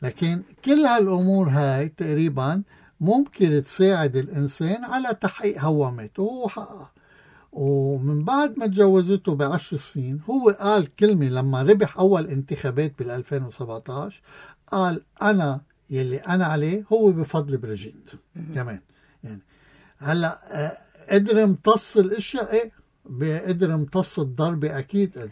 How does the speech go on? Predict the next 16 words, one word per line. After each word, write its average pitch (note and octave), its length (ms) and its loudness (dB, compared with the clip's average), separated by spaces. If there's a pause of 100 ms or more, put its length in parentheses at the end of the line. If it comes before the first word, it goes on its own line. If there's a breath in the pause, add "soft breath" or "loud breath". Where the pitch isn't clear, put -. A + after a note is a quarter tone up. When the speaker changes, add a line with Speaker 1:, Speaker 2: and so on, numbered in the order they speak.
Speaker 1:
يمتص F#2+ 440 -16
الضربة. A#2 500 -20 (480)
Speaker 2:
يعني D#3+ 220 -2
Speaker 1:
أكيد. E3+ 280 0 (120)
Speaker 2:
بير- E3 420 -6
Speaker 1:
لأنه D3 480 -2 (560 loud breath)
تعاملوا F3 540 2
بعدين، C#3+ 800 -2
آه، A#2 880 -14 (140)
هي G3+ 340 2
تصريحها F#3+ 680 -2
بعدين، D#3 380 -4
لأنه D3 320 -4
نحن F#3+ 240 -4
عم E3 180 -2
نقشع D3 460 -6